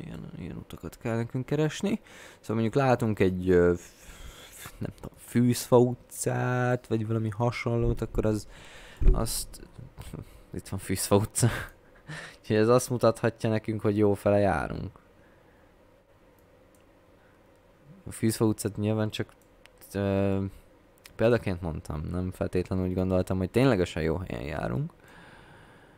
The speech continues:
Ugye így van dél, így van délnyugat,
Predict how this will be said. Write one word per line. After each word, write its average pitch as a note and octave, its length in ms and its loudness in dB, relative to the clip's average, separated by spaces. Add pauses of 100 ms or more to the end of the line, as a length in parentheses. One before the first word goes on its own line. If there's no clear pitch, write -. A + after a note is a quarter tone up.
(1600)
Ugye - 180 -4 (120)
így B2+ 220 -6
van F#2 220 -4
dél, B2 420 2 (580)
így G2+ 280 -4
van E2+ 300 -2 (120)
délnyugat, F#2+ 840 -2